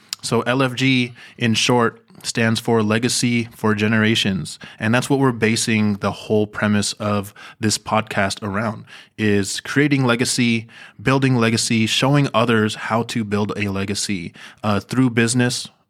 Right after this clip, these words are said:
entrepreneurship, values, a lot of different things that you can pass on to future generations. Um, not just monetary things or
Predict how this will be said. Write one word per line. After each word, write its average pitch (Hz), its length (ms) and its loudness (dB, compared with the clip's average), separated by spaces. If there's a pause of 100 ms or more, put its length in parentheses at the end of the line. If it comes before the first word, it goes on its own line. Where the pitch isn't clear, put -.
(140)
entrepreneurship, 113 1080 0
values, 113 800 -2 (460)
a 131 40 -4
lot 147 160 4
of 147 60 2
different 131 320 -2
things 120 280 0
that 117 80 0
you 117 140 0
can 113 220 0
pass 113 380 -2
on 107 320 2
to - 200 -2
future 110 380 0
generations. 98 800 0 (300)
Um, 101 260 2
not 127 160 0
just 139 180 0
monetary 113 540 2
things 104 460 0
or 95 480 -2